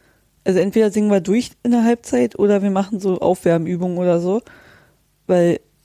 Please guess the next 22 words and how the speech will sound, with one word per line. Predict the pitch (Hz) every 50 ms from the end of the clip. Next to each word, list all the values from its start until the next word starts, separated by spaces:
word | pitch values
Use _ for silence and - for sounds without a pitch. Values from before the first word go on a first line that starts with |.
| _ _ _
irgendwie, | - 202 214 214 - 240 220
keine | - - 214 202 180
Ahnung, | - 170 175 175 170 165
da | - 165
ist | 185 190 - 196
es | 196
echt | - - 208 - -
immer | 208 214 208 202 196
so | 190 196 190
wieder | 185 196 190 185 175 - - - - 170 -
reinkommen, | 180 180 190 208 190 - 226 202 196 196 202 190 -
dass | 190 190 -
alle | - - 180 196 196
wieder | 185 185 185 185
mitmachen | 185 196 - - - 165 170 190 196 190
und | 170 175 160
aufhören, | - 165 170 - 202 180 175
ihre | 165 165 175 180
Gespräche | 175 175 - - 185 190 175 180 165
zu, | - - - - - - _
zu | - - 180
führen. | - - 175 175 170